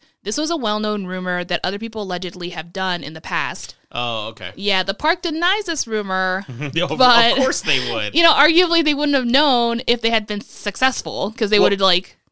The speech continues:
Speaker 1: climbed off.
Speaker 2: Well, yeah, I mean, whether or not people are doing it, you want to responsibly say,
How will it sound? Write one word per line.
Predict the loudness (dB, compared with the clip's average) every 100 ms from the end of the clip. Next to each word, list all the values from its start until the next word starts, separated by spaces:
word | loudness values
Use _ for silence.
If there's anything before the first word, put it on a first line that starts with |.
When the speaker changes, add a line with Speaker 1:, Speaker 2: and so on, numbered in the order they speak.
| _
Speaker 1:
climbed | -10 -2 -2 0
off. | -2 -2 -8 _
Speaker 2:
Well, | 0 2
yeah, | 2 0
I | -2
mean, | -2 -6 _ _
whether | -2 0 2
or | 2
not | 0 -2
people | -6 -6
are | -6
doing | -6 -4
it, | -4 -4 -6
you | -14
want | -12 -10 -10 -8
to | -8 -8
responsibly | -8 -8 -6 -6 -8 -10 -6
say, | -2 0 0 0